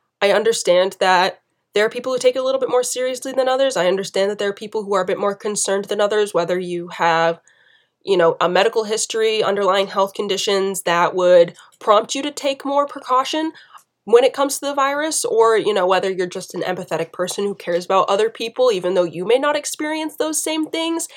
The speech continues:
and you may care about the virus. I mean, either way, I mean, crazy way to think. And that's another thing that's just been so interesting to see throughout this entire pandemic is how quickly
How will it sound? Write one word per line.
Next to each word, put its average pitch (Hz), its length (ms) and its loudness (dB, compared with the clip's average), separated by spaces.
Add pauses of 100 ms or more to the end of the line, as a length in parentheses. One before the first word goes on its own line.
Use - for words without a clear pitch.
(140)
and 190 180 0
you 185 200 -2
may 330 160 0
care 339 160 -4
about 330 180 2
the 339 80 -8
virus. 339 420 0
I 220 100 -2
mean, 190 260 0 (280)
either 196 240 0
way, 170 320 2
I 196 60 0
mean, 175 80 0
crazy 240 420 4
way 190 140 6
to 165 80 2
think. - 360 -2 (460)
And 202 380 0 (100)
that's 214 220 -4
another 190 320 -2
thing 170 200 -2
that's 165 200 -4
just 170 220 -4
been 170 140 -2
so 185 420 0
interesting 170 500 -4
to 165 80 -12
see 170 180 -4
throughout 165 280 -4
this 165 160 -4
entire 175 440 -6
pandemic 156 540 -8
is 160 120 -4
how 247 260 0
quickly - 640 -2